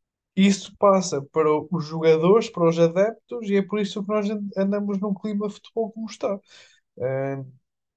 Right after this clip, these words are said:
por isso é que o Lugar partilhou aquela história, não é? Que é sempre a mesma coisa, e isto vai passando. Eh, e, e, e é o, é o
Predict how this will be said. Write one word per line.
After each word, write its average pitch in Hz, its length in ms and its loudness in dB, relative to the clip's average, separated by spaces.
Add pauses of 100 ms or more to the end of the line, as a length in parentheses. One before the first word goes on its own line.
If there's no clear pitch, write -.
(140)
por 165 140 -2
isso 170 180 2
é 170 40 2
que 175 80 -6
o - 40 -2
Lugar 175 380 0 (100)
partilhou 190 340 0
aquela 190 280 0
história, 202 540 -4 (460)
não 185 140 2
é? 202 100 4
Que 196 120 -2
é 143 40 2
sempre 160 240 -4
a 160 40 -2
mesma 175 280 2
coisa, 196 380 -2
e 151 80 -4
isto - 200 -12
vai 185 120 4
passando. 185 580 -4 (520)
Eh, 127 440 0 (1040)
e, 170 360 -8 (100)
e, 160 260 -14
e 165 160 -2
é 147 100 0
o, 135 260 -12 (240)
é 170 120 2
o 151 200 0